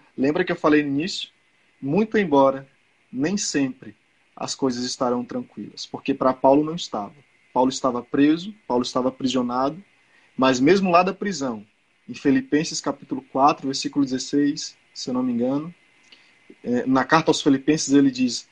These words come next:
"Alegrem-se no Senhor." Ele repete, "Outra vez vos digo: Alegrem-se no Senhor." Um aprisionado,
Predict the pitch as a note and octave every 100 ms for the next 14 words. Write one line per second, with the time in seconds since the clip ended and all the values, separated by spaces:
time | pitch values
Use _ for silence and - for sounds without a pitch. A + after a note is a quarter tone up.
0 | _ _ - B2+ B2 C#3 D3+ E3+ E3+ -
1 | F3+ - C3 C#3+ D#3 - C#3+ A2+ F#2+ _
2 | _ _ _ _ - B2 C#3 - A2+ C#3
3 | - A#2 - C#3+ C#3 B2+ B2+ A#2+ G#2+ G#2
4 | - _ _ _ _ - A#2 B2 B2 A#2
5 | A2+ A2 - - - _ _ _ _ _
6 | _ - C4 C#4 - G#3 F#3+ F#3 C#3+ C3
7 | C3+